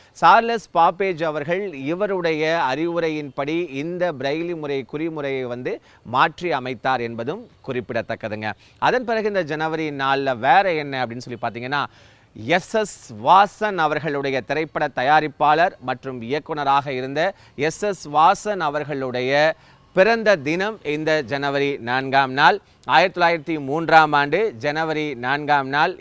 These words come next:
எஸ் எஸ் வாசன் அவர்கள் பிறந்தார். தென்னிந்திய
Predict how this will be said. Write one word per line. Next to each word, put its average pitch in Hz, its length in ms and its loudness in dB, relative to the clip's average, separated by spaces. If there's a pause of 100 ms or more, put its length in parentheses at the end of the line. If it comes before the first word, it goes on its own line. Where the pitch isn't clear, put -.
(120)
எஸ் 135 200 -8
எஸ் 143 140 -10 (120)
வாசன் 139 400 -2
அவர்கள் 135 320 -4 (220)
பிறந்தார். 139 500 6 (1040)
தென்னிந்திய 175 680 0